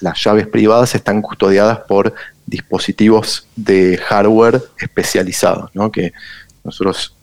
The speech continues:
eh, bah, no es un término que inventamos nosotros, pero que muchas veces se llaman H S M. H S M,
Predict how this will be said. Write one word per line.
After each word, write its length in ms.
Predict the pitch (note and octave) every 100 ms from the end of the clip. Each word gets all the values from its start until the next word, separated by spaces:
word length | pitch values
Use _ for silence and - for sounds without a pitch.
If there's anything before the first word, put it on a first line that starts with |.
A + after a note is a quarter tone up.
| _ _
eh, 260 | - G#2 F#2+
bah, 280 | G#2+ - - -
no 120 | G2+
es 140 | -
un 160 | G#2 F#2+
término 320 | G2+ G2+ -
que 80 | G2
inventamos 340 | F#2+ G#2 G2+
nosotros, 340 | F#2 G#2+ G#2+ -
pero 180 | - F2
que 80 |
muchas 280 | F#2 F#2 F#2+
veces 200 | F#2+ F#2+
se 120 | -
llaman 260 | - G2 F#2+
H 320 | G2 - G2
S 240 | F#2 - G2
M. 180 | F2 F2
H 220 | - F#2+
S 220 | - F#2+
M, 240 | F#2+ G2+